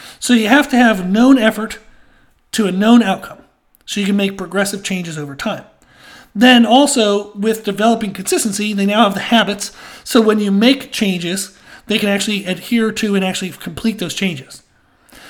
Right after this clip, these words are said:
And then the other benefit of healthy nutrition and proper nutrition is you actually get the benefit of your training efforts. So, uh, all the personal trainers I work with, I tell them all the time is do not work with someone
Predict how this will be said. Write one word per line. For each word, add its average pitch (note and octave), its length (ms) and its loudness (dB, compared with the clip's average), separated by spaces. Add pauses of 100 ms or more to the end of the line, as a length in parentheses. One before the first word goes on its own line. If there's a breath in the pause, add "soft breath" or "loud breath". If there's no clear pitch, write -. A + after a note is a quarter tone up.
(160 soft breath)
And A3 160 4
then A#3+ 500 4 (880)
the G3+ 140 0
other C4 180 4
benefit G3+ 440 0
of F3+ 180 -2
healthy G#3+ 300 0
nutrition G#3+ 640 -2 (200 loud breath)
and F#3 220 -6
proper C4+ 280 2
nutrition F#3+ 440 -2
is F#3+ 300 -4 (200 loud breath)
you B3 120 6
actually C#4+ 200 2
get D4+ 100 4
the C4+ 60 4
benefit C4+ 360 4
of C#4+ 60 6
your C4 120 4
training C#4 400 0
efforts. - 460 -12 (440 loud breath)
So, A3+ 600 2
uh, A#3 260 4
all C#4 300 6
the E4 60 0
personal C4+ 320 0
trainers A#3+ 280 2
I G#3 80 0
work G3+ 280 -2
with, D3+ 280 -10 (200 loud breath)
I G3+ 100 2
tell A3+ 240 4
them G#3 120 -2
all G#3+ 140 4
the B3 100 0
time F3 420 -2
is F3 180 -6
do D4 520 8
not A#3+ 460 8
work G3+ 300 0
with E3+ 120 -6
someone D3 580 -6